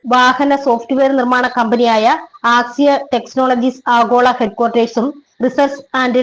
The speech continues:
development സെന്ററും ടെക്നോപാർക്കിൽ തുടങ്ങി. തിരുവനന്തപുരത്തെ ഓട്ടോമോട്ടീവ് ഹബ്ബ് സ്ഥാപിക്കാൻ കരുത്തു പകരുന്നതാണ്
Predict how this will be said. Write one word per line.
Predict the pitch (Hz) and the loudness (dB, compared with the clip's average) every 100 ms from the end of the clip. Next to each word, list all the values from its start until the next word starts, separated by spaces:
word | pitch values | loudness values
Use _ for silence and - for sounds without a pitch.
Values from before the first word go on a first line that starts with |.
| 233 | 2
development | 233 247 262 254 | 0 0 0 -2
സെന്ററും | 254 254 226 233 262 | -2 -4 -2 -2 -2
ടെക്നോപാർക്കിൽ | 254 240 247 240 240 214 196 185 | -4 -4 -4 0 -2 -2 -4 -2
തുടങ്ങി. | 170 185 208 202 - _ _ - | -2 0 -2 -4 -12 _ _ -12
തിരുവനന്തപുരത്തെ | 208 220 220 208 208 233 294 - _ - | -6 -4 -2 -2 -2 -4 -4 -12 _ -4
ഓട്ടോമോട്ടീവ് | 240 247 269 262 247 233 254 247 | 0 0 0 0 0 0 -2 -2
ഹബ്ബ് | 233 202 226 | -2 0 -2
സ്ഥാപിക്കാൻ | 247 220 220 226 226 220 240 | 0 0 0 0 -2 -2 -2
കരുത്തു | 220 214 262 | -2 -2 -2
പകരുന്നതാണ് | 220 214 214 214 196 190 - | -2 -2 0 0 0 -2 -6